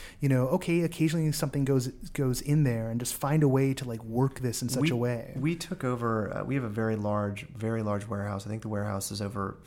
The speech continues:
Speaker 2: maybe fifty thousand square feet.
Speaker 1: Ooh.
Speaker 2: And, um, we've been in there for, for months and months and months in building it out. And,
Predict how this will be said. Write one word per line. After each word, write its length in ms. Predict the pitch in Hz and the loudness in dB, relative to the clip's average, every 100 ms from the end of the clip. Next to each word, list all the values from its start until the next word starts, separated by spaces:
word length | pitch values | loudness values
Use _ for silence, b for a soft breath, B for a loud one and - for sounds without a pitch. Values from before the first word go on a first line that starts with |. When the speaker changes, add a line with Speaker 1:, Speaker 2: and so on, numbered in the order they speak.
| - | -10
Speaker 2:
maybe 140 | 131 | -10
fifty 300 | - 113 - | -8 -10 -8
thousand 340 | 104 101 104 101 | -6 -6 -4 -6
square 220 | - 101 | -6 -8
feet. 280 | - 101 - B B B B | -6 -6 -8 B B B B
Speaker 1:
Ooh. 120 | 123 151 - | -8 -8 -4
Speaker 2:
And, 320 | 120 117 113 | 0 0 0
um, 400 | 110 107 104 101 - - | 0 2 0 -2 -8 -14
we've 380 | 110 113 127 127 | -8 -4 -2 -2
been 100 | 135 | 0
in 100 | 123 | 0
there 160 | 117 110 | 0 -2
for, 240 | 107 107 | -2 -4
for 140 | - | -4
months 260 | 113 120 120 | -2 0 0
and 80 | 117 | 0
months 180 | 110 107 | -2 0
and 80 | 107 | 0
months 420 | 107 104 - - B B B - | 0 0 -2 -8 B B B -4
in 140 | 117 | -2
building 380 | 104 120 120 110 | 0 0 0 0
it 80 | 101 | 2
out. 300 | 107 101 - | 2 2 0
And, 200 | 110 | -4